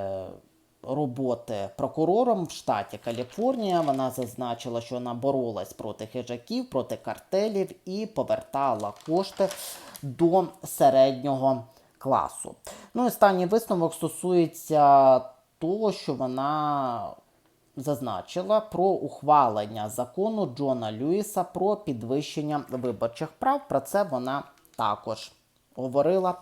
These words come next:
попередньо. Тобто, якщо загалом підсумувати її виступ в місті Саванна, штату Джорджія, то він не відрізнявся від її попередніх передвиборчих заходів. Так, вона повторила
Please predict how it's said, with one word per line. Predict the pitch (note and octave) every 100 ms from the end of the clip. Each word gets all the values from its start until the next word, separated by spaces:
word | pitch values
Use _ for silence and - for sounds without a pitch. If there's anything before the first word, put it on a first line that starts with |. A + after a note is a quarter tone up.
| - -
попередньо. | D3 C#3+ G#2+ C#2 - - - - - - -
Тобто, | B3 A#3+ F3+
якщо | F3 F3 - - A3+ G#3 -
загалом | C3+ E3 F3 G3+ G3
підсумувати | - E3 - E3+ D#3+ D#3+ D#3 D3 D#3
її | C#3 C#3+ D#3 D3 D3+ C#3+ C3+ B2 B2 B2+ D3+
виступ | D3 C#3+ C#3+ - C3+ - C3
в | B2 A#2+ A#2
місті | A#2+ B2+ D3 D3 B2 - - B2+ A2+ F2+
Саванна, | - D3+ D3 C#3 C3+ C3+
штату | - E3+ E3+ G#3
Джорджія, | G#3 C4+ A#3+ G3+ F#3+ F3 - -
то | G3 G3 F#3+ F3 D3+ A2 - C#3
він | D#3 F#3+ F3 E3
не | F3 F3+
відрізнявся | D3+ A2+ C#3 A#2 C3 B2+ G#2+ - G#2 G#2
від | A2+ B2 - - - -
її | D3+ E3 G#3
попередніх | D#3+ - A#2+ C3+ D3+ D3+ C3+
передвиборчих | B2 A#2 G#2+ A#2 G#2 A2+ - E3+ E3
заходів. | C4+ C4+ F#3+ D#3 -
Так, | A3 -
вона | C3+ C3+ C3
повторила | A#2 C3+ - D#3+ C#3 A#2+ D2+ A#1+